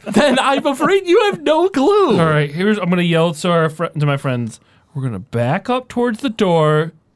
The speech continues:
Speaker 2: Don't turn around. Slowly back up. And we're just gonna walk out of this barn. I'll be the last one out. You guys go first.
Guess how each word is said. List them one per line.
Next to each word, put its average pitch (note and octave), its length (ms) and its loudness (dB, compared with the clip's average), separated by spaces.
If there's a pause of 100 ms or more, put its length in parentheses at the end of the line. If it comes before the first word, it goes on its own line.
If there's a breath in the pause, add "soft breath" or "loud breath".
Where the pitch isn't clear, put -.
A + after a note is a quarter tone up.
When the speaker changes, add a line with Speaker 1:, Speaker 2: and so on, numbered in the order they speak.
(400)
Speaker 2:
Don't C#3 260 -6
turn G3 240 -2
around. C3+ 680 -2
Slowly C3+ 260 -4
back G3 300 -4
up. D3 200 -2
And C#3+ 80 -2
we're C#3 60 0
just C3 120 -8
gonna B2 140 -4
walk B2+ 300 -4
out B2 140 -2
of A#2 60 -6
this A#2+ 120 -4
barn. G2 320 -10 (1600 soft breath)
I'll C#3+ 260 2
be F3+ 140 -2
the F3+ 80 0
last D#3+ 340 -2
one F3 100 -2
out. C#3+ 360 0
You C3+ 140 -4
guys C3+ 260 -2
go C3+ 160 -2
first. - 500 -16